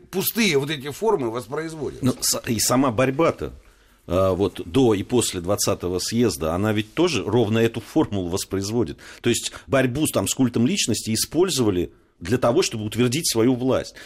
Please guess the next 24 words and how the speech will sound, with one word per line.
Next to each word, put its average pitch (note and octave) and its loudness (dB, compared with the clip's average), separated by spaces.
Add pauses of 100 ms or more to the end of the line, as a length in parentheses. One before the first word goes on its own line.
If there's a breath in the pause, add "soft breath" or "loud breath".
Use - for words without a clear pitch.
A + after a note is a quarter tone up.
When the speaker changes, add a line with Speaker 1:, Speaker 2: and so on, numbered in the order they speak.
(120 loud breath)
Speaker 2:
Вот G2+ -4
я D#3 4
Speaker 1:
Да. D3+ -2
Speaker 2:
хочу F3+ 0
понять, D#3+ 0
всё-таки D#3 0
вот, C#3 4
Speaker 1:
Да. G#2+ 2 (100)
Speaker 2:
вот - 2
этот C3+ 0
доклад D3 2
Хрущёва, G#2+ 0 (320)
там C#3 2
же B2+ 0
были, A2 0
да, A2+ 0
материалы G#2 0
комиссии F#2+ -2
Поспелова. - -8 (260 loud breath)
Очень B2+ 2
многие C3 4
говорят, A2+ 4
что - -4
она G2 -2